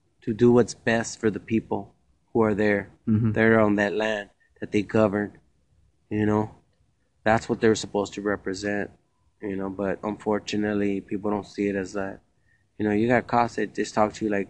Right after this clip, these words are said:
Speaker 1: authority, and they shouldn't, you shouldn't talk to me with authority. I pay your taxes. You should talk to me with respect 'cause I'm talking to you with respect, you know.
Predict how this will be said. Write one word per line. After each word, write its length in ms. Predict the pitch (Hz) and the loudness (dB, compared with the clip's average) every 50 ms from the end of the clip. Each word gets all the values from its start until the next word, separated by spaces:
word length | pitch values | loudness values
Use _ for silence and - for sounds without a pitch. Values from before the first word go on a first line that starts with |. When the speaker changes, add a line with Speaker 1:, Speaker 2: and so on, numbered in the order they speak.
| - - - | -10 -14 -16
Speaker 1:
authority, 500 | - - 120 120 131 131 110 101 95 98 | -4 0 2 4 4 4 2 0 -2 -4
and 100 | 98 98 | -6 -6
they 40 | 95 | -8
shouldn't, 280 | - - 131 127 127 | -4 -2 0 0 0
you 80 | 110 113 | -2 -4
shouldn't 240 | - - 165 139 - | -4 -2 -4 -2 -2
talk 200 | 120 104 92 - | -2 -4 -4 -4
to 60 | 104 | -4
me 60 | 101 | -4
with 120 | 95 - - | -4 -6 -10
authority. 360 | - - 107 104 110 123 131 | -6 -2 0 0 2 2 2
I 60 | 135 | 0
pay 220 | - - 147 139 | 0 0 0 2
your 120 | 143 143 131 | 2 0 0
taxes. 580 | - - 147 147 143 - - - - - _ _ _ _ _ _ _ _ _ _ _ _ _ _ _ _ _ _ _ _ _ | -2 -2 -4 -4 -4 -6 -12 -16 -18 -18 _ _ _ _ _ _ _ _ _ _ _ _ _ _ _ _ _ _ _ _ _
You 60 | - 107 | -6 -2
should 160 | - 117 - | -2 0 2
talk 200 | - 117 113 - | 4 4 4 4
to 80 | - 120 | 4 4
me 60 | 113 | 4
with 100 | 110 104 | 4 2
respect 340 | 95 - - - 120 117 - | 0 -4 -2 0 0 0 2
'cause 100 | 110 104 | 0 0
I'm 100 | 107 107 | 0 0
talking 320 | 104 - 110 101 - 107 95 | -2 -2 -4 -4 -4 -6 -6
to 120 | - 110 | -4 -2
you 120 | 110 113 | -2 -2
with 160 | 107 101 95 92 | -2 -4 -6 -8
respect, 460 | 95 95 - - _ 98 90 - - _ _ _ _ _ _ _ _ _ _ _ _ _ _ _ _ _ _ _ _ _ _ - | -10 -12 -14 -14 _ -12 -12 -12 -14 _ _ _ _ _ _ _ _ _ _ _ _ _ _ _ _ _ _ _ _ _ _ -6
you 140 | 104 104 | -4 -2
know. 360 | 104 101 98 104 104 - - | -2 -2 -2 -4 -6 -8 -14